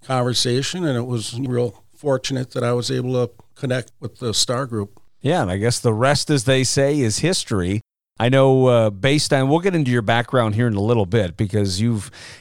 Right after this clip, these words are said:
Speaker 2: definitely seen a lot. You've been to a number of places. You've got pretty deep experience and skill set for sure. Based on your connections, Ron, there's a variety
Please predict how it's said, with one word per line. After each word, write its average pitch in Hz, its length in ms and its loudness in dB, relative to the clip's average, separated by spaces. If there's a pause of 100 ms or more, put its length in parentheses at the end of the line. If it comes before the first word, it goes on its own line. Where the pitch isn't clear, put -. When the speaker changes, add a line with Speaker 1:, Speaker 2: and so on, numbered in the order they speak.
Speaker 2:
definitely 151 340 2
seen 156 300 0
a - 20 4
lot. 139 340 2
You've 120 160 -2
been 123 260 2
to 117 220 2
a 110 200 2
number 123 340 2
of 117 80 0
places. 127 640 0
You've 98 160 -2
got 110 180 0
pretty 107 420 -2 (380)
deep 151 340 0
experience 143 800 0
and 117 100 0
skill 143 300 0
set 127 240 -2
for 104 160 -6
sure. 101 480 0 (300)
Based 226 260 2
on 240 100 0
your 165 140 2
connections, 156 500 0
Ron, 110 480 2 (140)
there's 180 300 0
a 185 40 2
variety 117 840 0